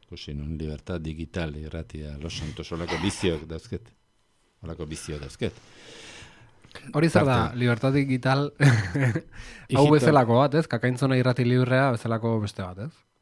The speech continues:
Speaker 2: Libertad
Speaker 1: Bai.
Speaker 2: Digital.
Speaker 1: Bai, digital.
Speaker 2: Holako ze-
Speaker 1: Pod-, haiek eren podcasta.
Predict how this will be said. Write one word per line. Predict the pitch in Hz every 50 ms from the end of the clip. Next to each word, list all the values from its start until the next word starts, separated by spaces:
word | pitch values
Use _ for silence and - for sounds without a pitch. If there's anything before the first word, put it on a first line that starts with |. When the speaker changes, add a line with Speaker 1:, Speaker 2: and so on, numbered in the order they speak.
| _ _ _ _ - _ _ _ _ - -
Speaker 2:
Libertad | 113 110 107 107 104
Speaker 1:
Bai. | 120 104 107
Speaker 2:
Digital. | 104 101 98 - 101 95 92 - _ _ _ - 113 107 101 92 _ _ 110 101 -
Speaker 1:
Bai, | 104 92 85 69 92 113 - - - - -
digital. | 113 92 85 - 113 110
Speaker 2:
Holako | 107 85 92
ze- | 98 71 69 101 98 - - -
Speaker 1:
Pod-, | 104 87 - - -
haiek | - 101 98 107 95 120 113 117 -
eren | 117 107 107 92 -
podcasta. | - 92 - - - - 73 - - - - 104